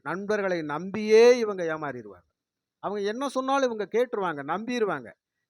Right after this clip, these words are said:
இந்த நம்பிக்கை தான் இவங்களுக்கு முதல் எதிரியாக இருக்கிறார், இருக்குது அப்படின்றத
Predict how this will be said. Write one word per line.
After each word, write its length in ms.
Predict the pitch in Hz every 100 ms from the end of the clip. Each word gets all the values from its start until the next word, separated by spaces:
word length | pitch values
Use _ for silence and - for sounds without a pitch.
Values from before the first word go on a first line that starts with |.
| -
இந்த 160 | 180 180
நம்பிக்கை 640 | 175 180 226 247 247 226 208
தான் 300 | 185 202 262
இவங்களுக்கு 460 | 247 214 196 185 175
முதல் 300 | 165 170 202
எதிரியாக 500 | 165 170 202 202 190 185
இருக்கிறார், 600 | 170 185 - 196 185 190 196
இருக்குது 380 | 170 190 208 208 220
அப்படின்றத 440 | 185 185 180 196